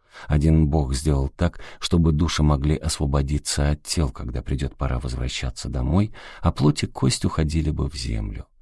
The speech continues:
Другой бог создал солёное море — как путь из мира живых в пустоту за небесами. А третий занял пост у двери дома неведомого, чтобы приветствовать души. Они стали тремя отцами:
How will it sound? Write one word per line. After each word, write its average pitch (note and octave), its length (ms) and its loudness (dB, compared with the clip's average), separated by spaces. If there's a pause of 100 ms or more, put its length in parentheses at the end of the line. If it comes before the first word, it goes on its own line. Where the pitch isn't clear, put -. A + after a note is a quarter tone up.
(280)
Другой A#2+ 480 4
бог C#2 340 -2
создал A#2 460 2
солёное G2 560 2
море — C#2 540 0 (180)
как - 260 0
путь D2+ 280 0
из C#2 120 0
мира C2+ 280 2
живых C2+ 400 0
в - 60 -14
пустоту - 560 -4
за C2+ 120 0
небесами. B1+ 760 0 (140)
А D#2+ 120 2
третий D2+ 380 2
занял D2 340 4
пост - 380 -2
у D2 60 2
двери C#2 320 2
дома D2 300 2
неведомого, C#2+ 680 2 (220)
чтобы F#2+ 280 2
приветствовать F2+ 760 4
души. B1+ 480 -4 (260)
Они C2+ 220 2
стали C2+ 340 2
тремя C#2 400 2
отцами: A#1+ 600 -4